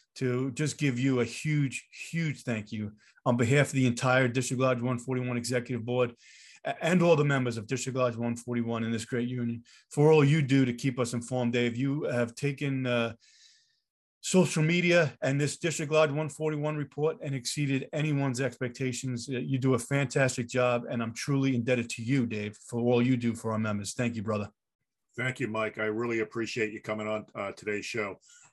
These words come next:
Speaker 2: Well, this wraps up this week's one forty-one report. Thank you to all our viewers for tuning in to watch our show each week. Uh, just last week's report, we had over fifty-eight hundred viewers tune in.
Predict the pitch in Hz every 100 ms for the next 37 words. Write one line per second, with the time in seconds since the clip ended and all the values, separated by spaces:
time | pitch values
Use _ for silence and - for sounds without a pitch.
0 | - 127 117 _ _ _ 131 147 151 165
1 | 151 - 156 147 147 143 143 147 127 143
2 | 147 156 151 143 139 143 135 123 147 151
3 | - _ _ _ - 151 151 143 131 135
4 | 143 160 156 123 127 123 110 - 107 151
5 | 139 123 123 117 - 113 107 139 165 160
6 | 123 - 120 107 104 - 104 107 _ _
7 | - _ - 110 107 107 - 170 170 156
8 | 160 - 170 160 156 139 - 180 180 127
9 | 131 135 117 110 - 214 208 202 185 151
10 | 170 165 131 185 190 123 107 - 170 160
11 | 170 135